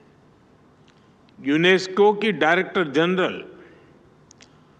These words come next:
ऑड्रे अजौले का भी अभिनंदन करता हूं।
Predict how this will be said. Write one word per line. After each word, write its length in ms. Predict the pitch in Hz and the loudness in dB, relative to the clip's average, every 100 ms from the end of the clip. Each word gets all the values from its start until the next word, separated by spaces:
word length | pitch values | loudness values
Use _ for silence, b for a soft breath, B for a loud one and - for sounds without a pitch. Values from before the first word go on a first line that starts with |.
| _ _ - | _ _ -4
ऑड्रे 580 | 143 170 170 202 214 208 156 | 0 2 2 2 2 0 -2
अजौले 460 | 165 180 220 226 | 4 4 6 6
का 160 | 220 202 | 4 0
भी 180 | 185 233 | 0 0
अभिनंदन 640 | 156 147 156 170 185 160 | 0 0 2 2 0 -2
करता 380 | 151 107 - 113 | -4 -6 -8 -14
हूं। 240 | - | -14